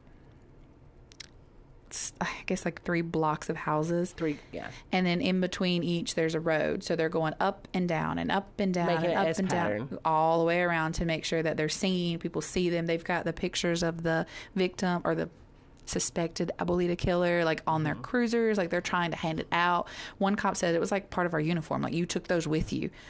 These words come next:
Speaker 1: Like, you handed them out." Like, they're really, really trying to be present and there. In September, mm, January twenty-fifth.
Speaker 2: Yeah, those are very different.
Speaker 1: Those aren't the same.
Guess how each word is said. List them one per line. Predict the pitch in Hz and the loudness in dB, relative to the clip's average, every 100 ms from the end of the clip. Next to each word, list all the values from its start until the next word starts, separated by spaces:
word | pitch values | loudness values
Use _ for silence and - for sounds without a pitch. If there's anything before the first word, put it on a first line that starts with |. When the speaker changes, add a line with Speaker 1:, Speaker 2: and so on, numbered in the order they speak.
| - | -2
Speaker 1:
Like, | 165 165 | -2 2
you | 180 | 2
handed | 190 175 160 | 2 2 2
them | 160 | 0
out." | 156 151 | 0 2
Like, | 160 | 0
they're | 175 170 160 | 2 0 0
really, | 170 170 165 165 160 | -2 0 2 2 0
really | 165 160 160 | 0 0 0
trying | 156 - 160 151 151 | -2 -2 0 0 -2
to | |
be | 156 156 156 | -2 -4 -4
present | - 160 156 156 160 - - - - | -2 0 2 0 -2 -8 -20 -18 -4
and | 170 165 156 160 - - | -2 0 0 -2 -6 -8
there. | 160 147 147 - - - - - - - - - - - - - - - - - - | -2 0 -2 -4 -10 -16 -20 -20 -20 -20 -20 -20 -20 -20 -20 -18 -16 -16 -18 -18 -4
In | 196 180 180 - - - - - - - | 0 2 0 -4 -20 -20 -20 -20 -20 -6
September, | - 180 - 196 208 208 - - 180 | -2 -2 0 2 4 2 -2 -6 -2
mm, | 175 156 - - - - - - | -2 -2 -12 -20 -20 -20 -20 -6
January | - 220 175 156 160 - | 0 2 2 0 -2 -6
twenty-fifth. | - 180 170 165 165 - - - | -4 -2 0 0 0 -4 -14 -10
Speaker 2:
Yeah, | 123 | -8
those | 131 147 | -6 -8
are | 151 | -10
very | 127 110 117 | -6 -4 -4
different. | 107 127 233 | -4 -2 2
Speaker 1:
Those | 202 | 4
aren't | 196 - | 2 0
the | |
same. | - - | -2 -2